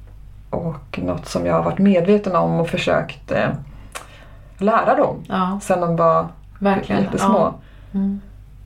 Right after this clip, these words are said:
Speaker 1: Nu vet inte jag om jag har berättat det här för dig, men då får det bli en repris.
Speaker 2: Mm, mm.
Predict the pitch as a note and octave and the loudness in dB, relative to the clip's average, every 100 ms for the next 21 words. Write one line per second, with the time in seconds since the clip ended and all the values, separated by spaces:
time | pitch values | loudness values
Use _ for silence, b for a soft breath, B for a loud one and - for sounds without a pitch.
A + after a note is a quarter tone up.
0 | - F#3 G#3 G3+ D#3+ E3 D#3+ D3 C#4 - | -6 0 2 0 -2 -2 -2 0 0 -2
1 | - - C3 - E3+ - F3+ E3+ E3 B | -4 -2 -2 0 0 2 2 2 0 B
2 | B B B B - G3 G#3 - E3+ F3 | B B B B -6 0 0 2 -2 -4
3 | - - F3 G3+ G#3 - - G#3 G3+ | -6 -2 2 2 2 0 0 0 0